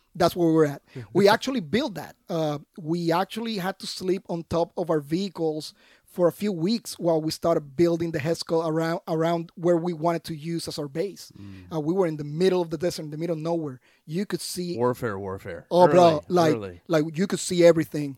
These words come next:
Speaker 2: Mm.
Speaker 1: We could see the tracers. We could see the vehicles coming. We could see everything around us. So we started building there, and, uh, we ended up making a pretty kick-ass, uh, base there.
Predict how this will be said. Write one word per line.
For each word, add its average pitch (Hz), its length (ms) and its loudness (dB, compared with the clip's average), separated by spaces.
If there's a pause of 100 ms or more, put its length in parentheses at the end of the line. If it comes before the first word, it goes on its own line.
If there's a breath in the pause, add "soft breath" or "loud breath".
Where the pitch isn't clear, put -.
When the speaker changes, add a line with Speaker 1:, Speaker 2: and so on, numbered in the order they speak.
(120)
Speaker 2:
Mm. 95 140 -14
Speaker 1:
We 185 120 -2
could - 120 -4
see - 120 -4
the 180 80 0
tracers. 180 800 0
We 170 160 -4
could - 140 -8
see 175 440 -6
the 160 140 -4
vehicles 175 540 -6
coming. 175 400 -4
We 170 120 -4
could 165 120 -10
see 175 260 -8 (220)
everything 170 580 0
around 156 380 -6
us. 143 200 -12 (280 loud breath)
So 170 360 4 (220 soft breath)
we 190 120 -4
started 269 260 0
building 170 420 0
there, 147 260 -4 (300 soft breath)
and, 165 140 -2
uh, 156 240 -2
we 160 240 -2
ended 220 220 0
up 226 60 0
making 214 280 -4
a 156 40 -4
pretty - 260 -6
kick-ass, 202 500 -6
uh, 180 220 0
base 190 420 -4
there. 160 320 -4